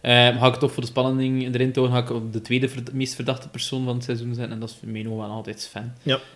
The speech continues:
Speaker 1: Eh, inderdaad, like dat je zegt, verdacht in het begin, daarna onder de radar, eh, gedoken. Eh, en dan nu ja, de laatste aflevering, twee afleveringen, ja, je kunt hem toch niet volledig, eh, wegschrijven, hè. En
Speaker 2: Nee.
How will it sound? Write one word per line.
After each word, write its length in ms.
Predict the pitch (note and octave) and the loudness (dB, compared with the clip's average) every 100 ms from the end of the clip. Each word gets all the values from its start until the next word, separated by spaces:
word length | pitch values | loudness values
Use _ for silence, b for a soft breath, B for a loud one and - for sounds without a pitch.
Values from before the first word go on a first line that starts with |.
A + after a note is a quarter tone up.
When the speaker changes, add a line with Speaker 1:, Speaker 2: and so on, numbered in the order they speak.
| _ | _
Speaker 1:
Eh, 120 | - A2 G#2+ A2 - | -10 -6 -4 -6 -6
inderdaad, 360 | B2 A2 A#2 A#2+ | -6 -4 -2 2
like 100 | B2+ | 4
dat 80 | B2 | 6
je 60 | A2+ | 4
zegt, 500 | B2+ B2+ - - - - | 2 0 -4 -12 -16 -8
verdacht 360 | B2+ C#3 C3 | -2 2 2
in 60 | C3 | 0
het 80 | A#2 A2+ | 0 2
begin, 220 | C3 C#3 | 0 0
daarna 300 | A#2 A#2 A#2+ | -4 -2 -2
onder 260 | A#2+ A#2 A2 | 0 -2 -2
de 60 | |
radar, 480 | A2+ A#2+ C3 B2+ B2+ B2 | 0 2 2 2 0 2
eh, 100 | A#2+ | 2
gedoken. 480 | A#2 B2 C3 B2+ B2 b b b b | 2 4 2 0 -8 b b b b
Eh, 240 | A#2+ A#2+ | -2 2
en 100 | B2 | 4
dan 120 | B2+ B2 | 4 6
nu 60 | |
ja, 240 | C3 C3+ C#3+ | 8 8 10
de 100 | C#3 | 8
laatste 420 | C3+ C#3 - C#3+ | 8 6 2 0
aflevering, 460 | C3 C3 C#3 C3+ B2+ | 2 2 0 0 0
twee 140 | C3 | 2
afleveringen, 680 | C3+ C3 C#3 C3+ C3+ C#3 B2+ b b b | 2 2 2 2 0 -2 -6 b b b
ja, 320 | G#2+ A#2+ C3 | -2 2 4
je 180 | C3+ B2 | 4 4
kunt 120 | C#3 | 2
hem 60 | B2+ | 2
toch 80 | C3+ | 2
niet 100 | C#3 | 2
volledig, 320 | C3 C3+ C#3 | 2 4 6
eh, 320 | C#3 C3 B2+ B2 | 6 6 4 4
wegschrijven, 640 | B2+ - B2 A#2+ A#2+ B2 | 0 -2 -2 -2 -2 -2
hè. 140 | C3+ | -4
En 300 | C3 B2 A#2+ A#2+ B | -2 -2 -2 -4 B
Speaker 2:
Nee. 180 | B2+ | -2